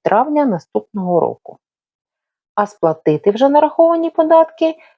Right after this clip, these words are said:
потрібно до тридцять першого липня того ж року. Якщо ж ви подавали так звану, а, ретроактивну, тобто уточнюючу,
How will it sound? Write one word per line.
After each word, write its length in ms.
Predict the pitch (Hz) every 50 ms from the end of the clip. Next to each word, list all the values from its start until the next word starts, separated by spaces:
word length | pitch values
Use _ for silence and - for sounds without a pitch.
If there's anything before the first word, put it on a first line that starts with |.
| _ _ _ -
потрібно 560 | - 214 214 - 247 285 311 311 311 302 302
до 220 | 269 226 208 240 247
тридцять 540 | 247 - 247 240 262 262 - 262 247 254 -
першого 480 | - 262 269 269 - 294 294 285 294 294
липня 640 | 254 214 214 208 202 - - 214 220 226 226 233 _ _ _
того 300 | - 180 175 175 185 190
ж 80 | 175 156
року. 360 | - 120 127 - - 139 143 _ _ _ _ _ _ _ _ _ _ _ _ _ _ _ _ _ _ _ _ _ _ _ _ _ _ _ _ _ - _ _
Якщо 380 | - 185 180 175 - - 254 254
ж 80 | 220 208
ви 100 | 214 208
подавали 600 | 208 208 202 202 202 196 208 202 202 190 175 175
так 220 | 175 190 175 170
звану, 520 | 170 175 185 202 202 190 175 165 165 160 160 _ - - - - - _
а, 340 | - - - 175 175 165 165
ретроактивну, 960 | 175 190 180 - 175 170 170 170 - - _ - 269 294 294 269 233 196 170
тобто 380 | 160 - 170 175 175 _ - 185
уточнюючу, 1200 | - - 226 214 - - 240 240 220 - - - - 165 151 143 143 135 - - - 143 139 -